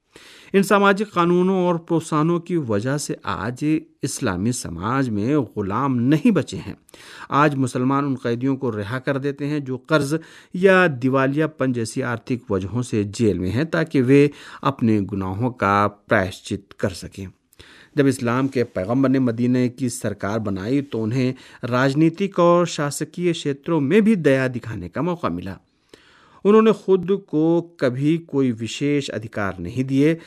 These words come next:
خزانے کے بٹوارے میں انہوں نے اپنا حصہ دوسروں کے برابر رکھا۔ بتایا جاتا ہے کہ لڑائی کا مال جب بانٹا جاتا تھا تو پیغمبر کو اپنا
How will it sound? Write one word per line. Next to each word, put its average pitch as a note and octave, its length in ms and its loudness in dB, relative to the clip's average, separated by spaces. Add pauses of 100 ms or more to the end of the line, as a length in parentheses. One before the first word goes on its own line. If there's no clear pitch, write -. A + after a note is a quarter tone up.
(140)
خزانے F3 420 2
کے F#3+ 140 -2
بٹوارے D#3 500 -2
میں E3 380 0
انہوں C3 340 -4
نے C3 200 0
اپنا A2+ 280 -4 (120)
حصہ C3 240 -2
دوسروں D#3+ 500 0
کے A#2+ 200 -4
برابر G#2 500 -2
رکھا۔ - 300 -16 (720)
بتایا F3+ 200 2
جاتا F#3 260 2
ہے F#3+ 60 0
کہ F#3 220 -2
لڑائی C#3+ 440 2
کا C#3 220 0
مال A#2+ 500 2
جب A#2 120 0
بانٹا G2 340 -2
جاتا G#2 280 0
تھا A#2 180 -2
تو A#2+ 160 -4
پیغمبر F#2+ 580 -4
کو G#2 180 -4
اپنا F#2 260 -4